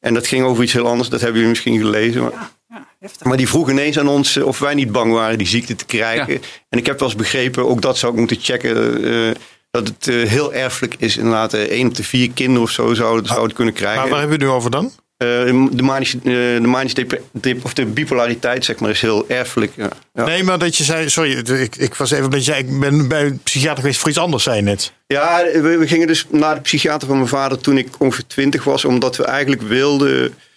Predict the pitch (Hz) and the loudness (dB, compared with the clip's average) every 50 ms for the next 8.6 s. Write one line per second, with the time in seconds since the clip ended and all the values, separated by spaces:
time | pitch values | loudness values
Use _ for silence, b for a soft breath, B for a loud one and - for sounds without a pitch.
0 | b b b b b b b _ _ - 117 113 127 127 131 131 127 127 123 - | b b b b b b b _ _ -2 0 0 0 0 0 0 0 -2 -2 -4
1 | - - - 117 113 - - - 139 - - - 151 151 156 156 143 131 127 127 | -6 -6 -6 -4 -2 -2 0 0 2 2 0 0 0 0 2 2 2 0 0 0
2 | - 127 120 120 120 120 123 139 139 131 127 110 110 104 - 110 101 101 104 107 | 0 2 4 4 4 4 4 4 2 0 0 0 -2 -2 -2 -2 0 0 0 0
3 | 110 110 117 117 110 - 95 107 110 117 123 101 107 113 131 143 139 139 127 - | 0 0 0 0 -2 -2 0 0 0 0 0 0 0 0 0 0 0 -2 0 2
4 | 131 127 127 127 131 131 - 131 123 - - 120 - - 110 - - 123 131 - | 2 2 2 2 0 0 0 -2 -2 -2 -2 -4 -2 -2 -4 -2 -2 -2 -4 -4
5 | - b b b b b b - 123 - - 131 123 113 123 135 127 - - 120 | -6 b b b b b b -4 -2 0 0 0 0 0 0 -2 -2 -2 -2 -2
6 | 107 - - 123 117 117 120 113 113 107 - - 87 90 90 - - 123 117 - | -2 0 0 0 2 2 2 2 0 -2 -6 -6 -4 -4 -4 -4 -4 -6 -8 -8
7 | - - - _ - 160 135 131 123 - - 139 143 123 123 117 113 110 110 113 | -10 -14 -10 _ 0 2 4 4 4 2 0 0 0 2 2 2 4 4 4 4
8 | 123 127 123 110 110 104 104 98 - 123 120 120 | 2 2 2 0 0 -2 -4 -4 -4 -4 -4 -4